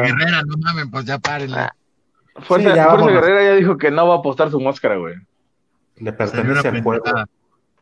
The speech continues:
Speaker 1: Veo más factible un
Speaker 2: Se vio una
Speaker 1: Canek contra Rayo
Speaker 2: pendejada.
Speaker 1: Jalisco, güey, donde pierde Rayo Jalisco y ya se retira, güey.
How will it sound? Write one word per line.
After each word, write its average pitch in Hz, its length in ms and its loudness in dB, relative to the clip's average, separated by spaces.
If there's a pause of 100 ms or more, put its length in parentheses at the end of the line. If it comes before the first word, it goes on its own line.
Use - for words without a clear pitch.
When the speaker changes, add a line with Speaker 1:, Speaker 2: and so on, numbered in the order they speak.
(880)
Speaker 1:
Veo 190 200 4
más 208 180 2
factible 196 420 0
un 196 80 2
Speaker 2:
Se - 40 -6
vio 175 80 4
una 160 120 0
Speaker 1:
Canek 143 120 2
contra 139 220 2
Rayo 156 160 4
Speaker 2:
pendejada. 151 80 0
Speaker 1:
Jalisco, 151 420 0
güey, 190 180 4
donde 143 260 2
pierde 170 340 4
Rayo 170 240 4
Jalisco 143 360 0
y 139 60 4
ya 139 100 4
se 151 100 -4
retira, 120 320 0
güey. 98 160 -8